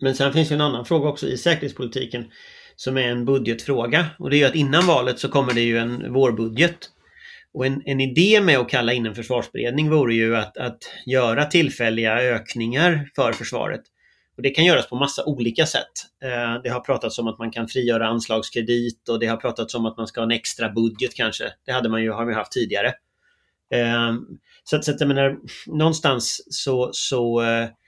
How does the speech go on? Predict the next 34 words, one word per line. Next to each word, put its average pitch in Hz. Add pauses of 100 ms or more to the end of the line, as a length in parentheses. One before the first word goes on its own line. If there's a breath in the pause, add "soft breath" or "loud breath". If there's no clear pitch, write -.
(380 soft breath)
kräver 165
nog 131
det 123
här 117
liksom 117
politisk 117
handling. 131
Och 143
än 160
så 160
länge 135
så 127
har 117
vi 123
ju 120
mest 123
sett -
att 104 (640)
Försvarsmakten 143
har 117
handlat, 117 (320)
så -
att 117
säga. -
Men 139
jag 143
tror 147
att, 123
jag 156
tror 170
politikerna 131
måste 135
göra 120
det. 104